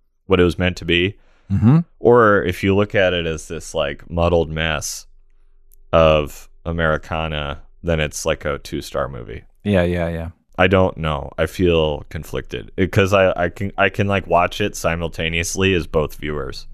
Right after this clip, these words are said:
Speaker 2: Yeah.
Speaker 1: Like ten-year-old Bob or me now, they
Speaker 2: Yeah.
Speaker 1: very much watch them differently.
Speaker 2: Yeah.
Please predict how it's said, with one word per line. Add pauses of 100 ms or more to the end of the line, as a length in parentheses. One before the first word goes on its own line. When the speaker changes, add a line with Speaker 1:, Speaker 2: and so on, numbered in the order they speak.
(180)
Speaker 2:
Yeah. (320)
Speaker 1:
Like
ten-year-old
Bob
or
me
now, (200)
they
Speaker 2:
Yeah.
Speaker 1:
very
much
watch
them
differently. (320)
Speaker 2:
Yeah.